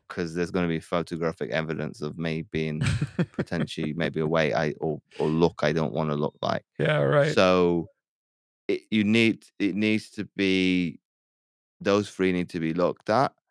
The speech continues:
Speaker 1: but obviously you need to look at the importance of why are the, why is the individual wanting to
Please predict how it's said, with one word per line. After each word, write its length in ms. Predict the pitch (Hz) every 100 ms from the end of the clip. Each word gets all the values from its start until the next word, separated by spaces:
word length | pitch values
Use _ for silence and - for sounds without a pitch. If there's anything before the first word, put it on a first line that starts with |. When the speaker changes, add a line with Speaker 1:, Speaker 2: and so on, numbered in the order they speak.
| _ _ _ _ _ _ _
Speaker 1:
but 160 | 104 101
obviously 420 | 98 92 98 98
you 100 | 92
need 240 | 92 95
to 100 | - 92
look 240 | 90 90
at 140 | 78 -
the 140 | 90
importance 800 | 82 - 92 92 87 87 80 -
of 380 | 87 85 - _ _ _ _ _ _ _ _ _ _ _ _ 85
why 840 | 85 95 98 95 95 90 87 82 - _ _ _
are 140 | - 92
the, 240 | 67 87 - _ -
why 260 | 98 101 98
is 140 | 135
the 80 | 95
individual 760 | 95 90 92 90 95 87 82
wanting 500 | 82 90 90 87 82
to 560 | - 87 80 82 80